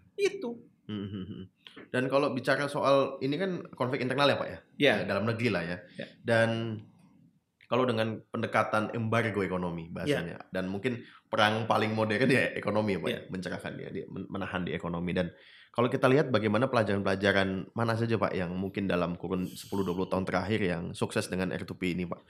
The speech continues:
Speaker 1: Ya.
Speaker 2: Eh, embargo, embargo ekonomi meredakan situasi
Speaker 1: Ya.
Speaker 2: konflik, Pak.
Speaker 1: Gini, kalau embargo ekonomi sebenarnya tidak didasarkan pada R two P.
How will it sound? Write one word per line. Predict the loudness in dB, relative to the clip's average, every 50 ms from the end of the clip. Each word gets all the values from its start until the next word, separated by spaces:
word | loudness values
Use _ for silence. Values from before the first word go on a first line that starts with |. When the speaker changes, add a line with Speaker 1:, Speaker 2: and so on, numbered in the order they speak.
| -20 -20 -20 -20 -20 _ _
Speaker 1:
Ya. | _ 0 2 4
Speaker 2:
Eh, | 4 4 4 4 4 2 0 0 0
embargo, | 0 0 0 0 0 0
embargo | 0 0 0 -2 -2
ekonomi | -2 -2 0 0 0 0 0 0 0 -2 -2 -4 -8 -12 -16 -20 -12 _
meredakan | -2 0 2 4 8 8 8 8 6 4 4 4 2 0
situasi | -2 -2 2 2 2 2 2 2 0 0
Speaker 1:
Ya. | 0 -2
Speaker 2:
konflik, | -2 -2 -2 -2 -4 -6 -8
Pak. | -8 -14 -18 -18 _ _ _ _
Speaker 1:
Gini, | 4 6 6 6 6
kalau | 6 6 8 8
embargo | 8 10 10 8 8 10 8 8
ekonomi | 8 8 6 4 4 4 4 2
sebenarnya | 0 0 0 0 2 2 2 2 -2 -4
tidak | -2 2 4 4 4 2 0
didasarkan | -2 0 2 2 2 2 0 0 0 0 0
pada | 0 0 0
R | 0 -2 -2
two | -6 -8 -8
P. | -6 -8 -8 -8